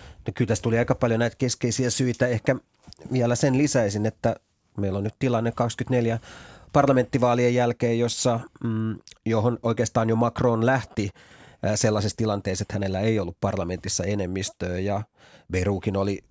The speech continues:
taisi olla viides pääministeri tällä, tällä toisella kaudella, niin, ää, tää poliittinen kenttä, joka on jakautunut aika vahvasti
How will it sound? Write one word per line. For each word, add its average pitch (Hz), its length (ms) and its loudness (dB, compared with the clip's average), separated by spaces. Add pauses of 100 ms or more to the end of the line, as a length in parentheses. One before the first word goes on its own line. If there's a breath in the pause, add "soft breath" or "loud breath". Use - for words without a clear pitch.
(180)
taisi 98 240 -4
olla 90 100 -4
viides 110 400 2
pääministeri 113 680 -2 (320)
tällä, 107 280 0 (240)
tällä 101 260 -4
toisella 107 380 -2
kaudella, 104 440 -2 (600 loud breath)
niin, 110 320 2 (120)
ää, 107 280 2 (720)
tää 110 160 2 (140)
poliittinen 135 580 0
kenttä, 147 360 2
joka 139 220 0
on 135 100 2
jakautunut 127 520 0
aika 120 180 -2
vahvasti 120 340 -2